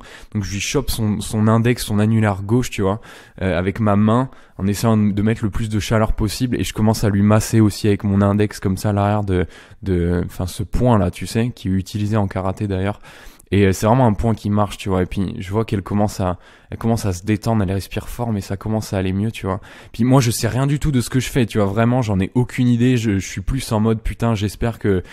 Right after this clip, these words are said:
que le fait que je mette autant d'intention dessus, ça a marché. Puis elle commence à se calmer et tout, comme ça, je me dis, putain, euh, ça a l'air de marcher, tu vois. Et puis le tram arrive comme ça, et, euh,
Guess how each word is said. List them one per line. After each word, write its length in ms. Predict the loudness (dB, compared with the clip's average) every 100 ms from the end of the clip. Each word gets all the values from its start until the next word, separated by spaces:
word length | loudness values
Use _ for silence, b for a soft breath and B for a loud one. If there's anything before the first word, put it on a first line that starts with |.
| B B
que 120 | -2
le 120 | 2 2
fait 360 | 2 -2 -2
que 120 | -2
je 100 | 2
mette 220 | 2 2 0
autant 240 | 0 2
d'intention 480 | 0 0 -2 0 -4
dessus, 220 | -2 -6
ça 160 | -2 0
a 40 |
marché. 440 | 0 -2 -2 -4 B B B B -4
Puis 80 |
elle 80 | -2
commence 300 | 0 0 0
à 80 | -2
se 80 | 0
calmer 500 | 2 4 6 6 4
et 60 |
tout, 180 | 2 -4
comme 160 | -2 -2
ça, 160 | 0
je 120 | -2 -2
me 60 |
dis, 140 | -4 -6
putain, 540 | -10 -6 -4 -4 -6 -10 B B B -8
euh, 140 | -6
ça 180 | -2 0
a 60 | 4
l'air 160 | 4
de 80 | 4
marcher, 420 | 4 4 2 0
tu 100 | 0
vois. 100 | -2
Et 40 | 0
puis 120 | 0
le 100 | -2
tram 260 | -2 0 2
arrive 340 | 2 0 0
comme 200 | -2 -4
ça, 320 | -2 -2 0
et, 120 | 0
euh, 120 | -2